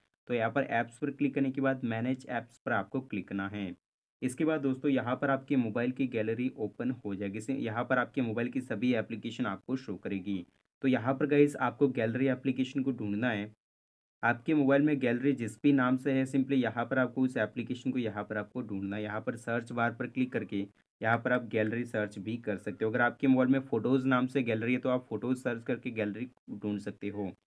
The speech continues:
मेरे mobile में gallery नाम से ही gallery बनी हुई है, तो मैं यहाँ पर gallery पर click कर लेता हूँ। अब दोस्तों, यहाँ पर इस application का सबसे पहले आपको जो है clear catch करना है। क्लियर catch करने के बाद अब दोस्तों, यहाँ पर आपको जो है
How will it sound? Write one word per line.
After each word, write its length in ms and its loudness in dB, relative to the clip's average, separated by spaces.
मेरे 140 0
mobile 240 -2
में 160 2
gallery 280 0
नाम 180 0
से 140 -4
ही 120 -2
gallery 360 0
बनी 220 -2
हुई 140 -2
है, 80 -4
तो 80 -4
मैं 80 -2
यहाँ 120 -2
पर 120 -2
gallery 320 -2
पर 160 -4
click 260 -2
कर 80 -2
लेता 200 0
हूँ। 180 -2
अब 120 0
दोस्तों, 260 2
यहाँ 220 4
पर 160 2
इस 240 -6
application 600 2
का 120 2
सबसे 320 -4
पहले 180 2
आपको 260 2
जो 140 -4
है 80 0
clear 360 -2
catch 280 -4
करना 280 -2
है। 140 -2
क्लियर 760 0
catch 260 2
करने 220 2
के 100 -2
बाद 280 4
अब 140 2
दोस्तों, 280 4
यहाँ 240 2
पर 140 2
आपको 240 2
जो 120 0
है 160 -2